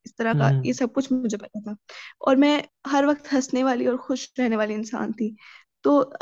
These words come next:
Speaker 1: अभी इस ट्वेंटी नाइन को मेरी खाला सऊदी जा रही थी अपनी बेटी के पास। तो ट्वेंटी, थर्टी को उन्होंने जाना था और ट्वेंटी नाइन की रात को सोते हुए मुझे ना, मैंने आंखें बंद की तो मुझे वो सारा फ्लैशबैक आया जब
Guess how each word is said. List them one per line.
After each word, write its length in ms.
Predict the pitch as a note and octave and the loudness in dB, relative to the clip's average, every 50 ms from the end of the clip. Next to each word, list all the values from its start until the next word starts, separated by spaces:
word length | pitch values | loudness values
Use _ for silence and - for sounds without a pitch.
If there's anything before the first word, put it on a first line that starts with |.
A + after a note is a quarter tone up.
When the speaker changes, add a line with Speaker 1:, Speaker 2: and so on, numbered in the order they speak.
| - - - | -10 -4 0
Speaker 1:
अभी 180 | A#3 A#3+ C#4+ | 4 6 6
इस 360 | D4 - - - D#4 D#4 - - | 6 4 2 0 -2 0 2 2
ट्वेंटी 320 | D#4+ D4+ D4 D4+ D4+ D#4 | 4 4 6 6 6 6
नाइन 340 | D4 C#4 B3 B3 B3+ B3+ C4 | 4 4 2 2 0 0 0
को 180 | - B3 B3+ | 2 2 2
मेरी 180 | B3 B3+ B3 C4 | 2 2 0 0
खाला 240 | C4 - B3 B3 C4 | 0 0 -2 0 0
सऊदी 400 | C4 - C4+ A#3+ A#3 B3+ C4 B3 | 0 0 0 0 2 2 0 0
जा 120 | A#3+ A3+ | -2 -4
रही 80 | G#3+ A3+ | -6 -6
थी 160 | - - B3 | -8 -10 -10
अपनी 160 | A#3+ - A#3+ | -10 -6 -4
बेटी 260 | A3+ A3 G#3+ A3 A3+ | -4 -4 -2 -2 -2
के 80 | A3+ A3+ | -2 -2
पास। 320 | A3 - G#3+ G3+ A3+ - _ - - - - _ _ _ _ _ - | -2 -2 -4 -4 -6 -8 _ -20 -20 -20 -20 _ _ _ _ _ 2
तो 300 | C#4 C#4 C#4 - - _ - - _ _ _ _ _ _ - | 4 4 4 4 0 _ -20 -20 _ _ _ _ _ _ 0
ट्वेंटी, 400 | D4 C#4 C4 C#4 C4 C4+ - - | 2 2 4 2 2 0 -4 -8
थर्टी 440 | - - - D4+ C#4+ C#4 C#4 E4 | -6 0 4 6 6 6 6 4
को 120 | E4+ - F4 | 4 4 4
उन्होंने 300 | F4 E4 E4+ D#4+ E4 D#4+ | 4 4 4 4 4 2
जाना 320 | D#4+ C4 A#3+ A#3 B3 C#4 | 2 2 0 0 0 -2
था 100 | C#4+ E4 | 0 0
और 100 | D4+ D4+ | 0 0
ट्वेंटी 300 | D4 C#4+ C4+ C4 C#4 C#4 | 2 2 0 2 2 0
नाइन 240 | C4 B3 B3+ C4+ D4 | 0 0 0 -2 -2
की 120 | C#4+ D#4 | -2 -2
रात 440 | D4 C4+ A3+ A#3+ A#3 - B3+ C4 _ - | -2 0 -2 -2 -4 -4 -8 -8 _ -4
को 140 | - C4 C#4 | -2 -2 -2
सोते 340 | C4+ - B3+ A#3 A#3 - C4 | -2 -2 -2 -2 -2 -2 -2
हुए 100 | C4 C#4 | -2 0
मुझे 280 | C#4 C4+ C4 - C#4+ | 0 -2 -2 -2 -4
ना, 200 | D4 D#4+ E4 D4+ | -2 -2 -2 -2
मैंने 200 | - C#4 C#4+ C#4+ | -2 -2 -4 -4
आंखें 340 | - - A#3+ B3 - - D#4 | -4 -4 -6 -6 -4 -2 0
बंद 180 | D4+ C#4+ C#4 D4 | 0 0 0 -2
की 240 | - C#4+ C#4+ D4 _ - - - _ _ _ - | 0 0 0 0 _ -14 -20 -20 _ _ _ -2
तो 60 | C4+ | 2
मुझे 220 | B3+ C#4+ C4 D4 | 2 2 4 4
वो 120 | D4+ D#4 D#4 - - | 2 2 0 -2 -6
सारा 280 | - - D#4 C4 C4 D4 | -4 0 0 2 2 0
फ्लैशबैक 580 | C#4+ - C#4+ A#3 C4 C4 - - B3 A#3+ A#3+ | 0 0 -2 -2 -2 -2 -2 -2 -2 -2 0
आया 140 | A3+ A#3 A#3+ | -2 -2 -2
जब 220 | A3+ A#3 B3 A#3 | -2 -2 -6 -6